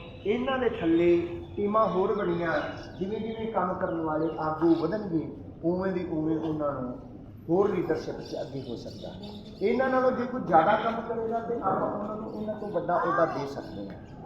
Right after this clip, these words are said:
ਕਿਉਂਕਿ ਸਾਨੂੰ ਕੰਮ ਕਰਨ ਵਾਲੇ ਬੰਦੇ ਦੀ, ਅਹੁਦਿਆਂ ਦੀ ਲੋੜ ਨਹੀਂ ਹੈ। ਤਾਂ ਸਾਡੇ ਵਿੱਚ ਜ਼ਿਲ੍ਹਾ ਪ੍ਰਧਾਨ, ਅ, ਮਨਜੀਤ ਕੌਰ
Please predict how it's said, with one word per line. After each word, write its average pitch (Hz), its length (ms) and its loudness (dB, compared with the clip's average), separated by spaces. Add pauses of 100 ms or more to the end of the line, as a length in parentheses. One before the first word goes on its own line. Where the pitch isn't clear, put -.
ਕਿਉਂਕਿ 226 380 0
ਸਾਨੂੰ 233 220 -2
ਕੰਮ 247 340 2
ਕਰਨ 254 180 2
ਵਾਲੇ 208 280 0
ਬੰਦੇ - 200 -2
ਦੀ, 110 380 -4 (560)
ਅਹੁਦਿਆਂ 254 400 6
ਦੀ 202 140 2
ਲੋੜ 143 220 -2
ਨਹੀਂ 127 220 -4
ਹੈ। - 80 -6 (680)
ਤਾਂ 190 140 6
ਸਾਡੇ 190 300 6
ਵਿੱਚ 214 240 2
ਜ਼ਿਲ੍ਹਾ 202 360 2
ਪ੍ਰਧਾਨ, 170 500 2
ਅ, 170 760 -2
ਮਨਜੀਤ 165 500 -2
ਕੌਰ 196 380 6